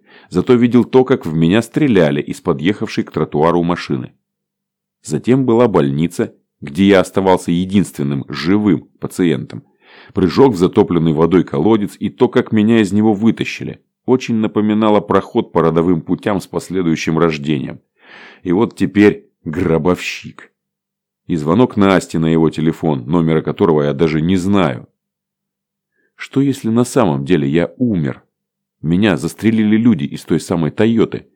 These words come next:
которая, по утверждению Ахава, стреляли холостыми. Тогда все остальное, происшедшее со мной после того, было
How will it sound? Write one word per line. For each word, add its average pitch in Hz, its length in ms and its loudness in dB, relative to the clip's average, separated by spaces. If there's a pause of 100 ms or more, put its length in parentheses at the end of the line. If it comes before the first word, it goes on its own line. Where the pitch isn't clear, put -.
(140)
которая, 80 320 -2
по 82 160 0
утверждению 82 600 2
Ахава, 90 360 0
стреляли 87 400 0
холостыми. 90 680 -4 (360)
Тогда 120 300 2
все 156 220 2
остальное, 135 560 4
происшедшее 110 640 0
со 107 160 -4
мной 85 220 0
после 87 280 -4
того, 90 260 4
было 87 380 2